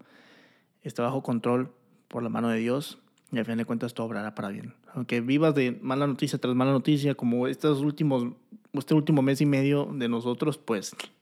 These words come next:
ahí estamos, de verdad, estamos creyendo en Dios y no hay nada que nos haga sentir más confiados que su presencia y que su palabra. No hay nada que nos haga sentir más confiados que,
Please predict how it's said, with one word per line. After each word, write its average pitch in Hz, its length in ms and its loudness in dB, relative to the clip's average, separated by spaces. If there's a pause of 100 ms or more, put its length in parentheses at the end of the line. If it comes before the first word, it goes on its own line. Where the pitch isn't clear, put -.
(1040)
ahí - 160 0
estamos, 117 420 -2
de - 60 -10
verdad, 104 220 -4
estamos 113 560 -4 (1300)
creyendo 135 360 0
en 135 80 0
Dios 147 280 0
y 139 40 -4
no 131 280 0
hay 147 120 2
nada 156 400 4
que 143 80 -4
nos 127 180 -4
haga 135 180 -2
sentir 131 300 -2
más 139 160 0
confiados 139 540 0
que 127 120 -6
su 120 160 -6
presencia 151 720 0 (480)
y - 120 -8
que 123 120 -6
su 117 220 -8
palabra. 107 540 -6
No 113 80 -8
hay 120 60 -4
nada 135 280 -2
que 135 100 -6
nos 120 140 -6
haga 127 160 -6
sentir 123 280 -8
más 123 200 -4
confiados 127 760 -4 (720)
que, 120 400 -6